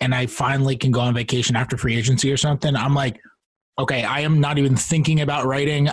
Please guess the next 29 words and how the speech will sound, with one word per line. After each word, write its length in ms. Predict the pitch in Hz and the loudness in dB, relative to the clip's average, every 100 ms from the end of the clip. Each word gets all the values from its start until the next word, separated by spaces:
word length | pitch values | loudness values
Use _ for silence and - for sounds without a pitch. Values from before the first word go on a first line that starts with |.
| - | 0
I'm 120 | 143 | 0
getting 240 | 139 139 | 0 0
away 300 | 135 127 127 | 0 2 0
from 220 | 120 127 117 | 0 0 0
this 200 | 113 - | 0 -2
for, 200 | - 120 | -2 -2
like, 300 | 110 107 - - - _ - | 0 -4 -8 -14 -14 _ -4
two 200 | - 147 | 0 2
weeks, 400 | 127 104 - - | 2 0 -4 -2
and 180 | 135 | 0
then 80 | 131 | 0
I'll 120 | 131 | 0
get 140 | 131 113 | -2 -4
back 200 | 123 110 | -6 -4
to 120 | 127 | -2
it." 120 | 98 - - - - | -4 -6 -14 -14 -2
Do 100 | 175 | 0
you 100 | 196 | 2
feel 260 | - 190 | 2 0
like 280 | 180 165 - | 0 -2 0
you 100 | 147 | 2
have 280 | 135 143 127 | 2 0 -2
to 100 | 147 | 0
do 160 | 127 131 | 2 2
that 300 | 135 135 - _ _ | 0 -2 -6 _ _
with 220 | 135 127 | -2 0
playing 260 | - 127 123 | 0 2 2
basketball 460 | 113 113 143 127 123 | 0 -2 0 0 2
also? 360 | 110 - 139 | 0 0 -2